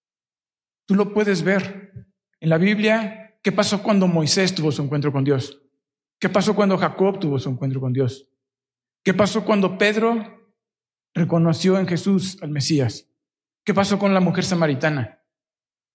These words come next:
¿Qué pasó con Pablo? Tú lo puedes ver ejemplo tras ejemplo. Una persona que tiene ese encuentro personal con Dios no queda igual, no vuelve a ser el mismo. No es la misma persona después de ver cara a cara al Creador.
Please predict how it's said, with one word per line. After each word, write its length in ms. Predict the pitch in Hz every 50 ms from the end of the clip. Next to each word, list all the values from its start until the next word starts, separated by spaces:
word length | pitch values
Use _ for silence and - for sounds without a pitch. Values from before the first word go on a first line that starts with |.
| _ _ -
¿Qué 80 | - 175
pasó 220 | 196 180 190 185
con 160 | 196 180 151
Pablo? 440 | 175 165 175 165 135 113 104 - - _ - - - _ _ _ _ _ _ _ _ _ _ _ _ _ _ _ _ _ _ _ _ _ _ _ _ _
Tú 120 | - 208
lo 160 | 220 208 214 214
puedes 320 | 226 214 214 202 185 170
ver 200 | 196 202 208 196
ejemplo 400 | 180 - 202 202 208 202 202 185
tras 220 | 180 185 156 -
ejemplo. 500 | 165 139 - 175 170 165 156 131 127 - _ _ _ _ -
Una 260 | 185 208 247 - -
persona 540 | 240 226 202 - - 208 208 208 190 180 185
que 80 | 175
tiene 280 | 160 - 185 185 185 185
ese 120 | 185 190
encuentro 540 | 196 185 185 190 196 190 185 180 170 156 -
personal 420 | 170 156 131 - - 180 170 165 -
con 160 | 160 147 151
Dios 400 | 160 170 160 - - - - _ _ _ _ _ _ _ _ _ _ _ _ _ _ _ _ -
no 160 | - 185 185
queda 180 | 190 208 208 202
igual, 640 | 185 196 214 233 180 120 - - - - _ _ _ _ _ _ _ _ -
no 140 | 165 196 208
vuelve 240 | 240 269 311 302 233
a 40 | 180
ser 160 | 202 180 156
el 80 | 143
mismo. 400 | 143 143 131 123 123 113 113 - _ _ _ _ _ _ _ _ _ _ _ _ _ _ -
No 180 | 180 202 214
es 140 | 214 214 214
la 80 | 220 202
misma 340 | 190 202 214 202 202 185 190
persona 400 | 196 160 - 202 208 202 185 175
después 320 | 165 - - 175 175 175
de 60 | 170
ver 360 | 160 170 170 160 165 - -
cara 260 | - - 175 175 170 160
a 60 | -
cara 200 | 170 165 165 160
al 100 | 143 -
Creador. 580 | 156 151 147 143 147 147 147 - - _ _